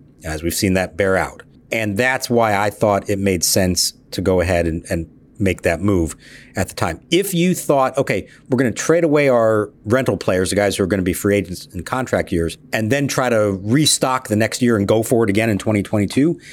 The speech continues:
then you keep Trea Turner. But it became clear they were not in a good position to try to do that again.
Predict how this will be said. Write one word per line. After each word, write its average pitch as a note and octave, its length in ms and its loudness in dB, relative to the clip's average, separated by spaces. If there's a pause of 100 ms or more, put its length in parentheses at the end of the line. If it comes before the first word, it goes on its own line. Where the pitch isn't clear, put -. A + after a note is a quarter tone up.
(140)
then B2 160 2
you A2 80 0
keep - 240 -2
Trea F#2+ 160 0
Turner. F#2 300 -2 (240)
But C#3 120 0
it A2+ 80 0
became C#3 320 0
clear D3+ 460 0 (160)
they D#3+ 180 0
were C#3+ 220 0
not C#3+ 220 2
in B2 120 2
a A2 40 0
good G#2 200 0
position G#2 340 -2
to F#2 40 2
try F#2+ 220 0
to E2+ 60 -4
do A2 180 0
that D2+ 180 0
again. C#2+ 320 -8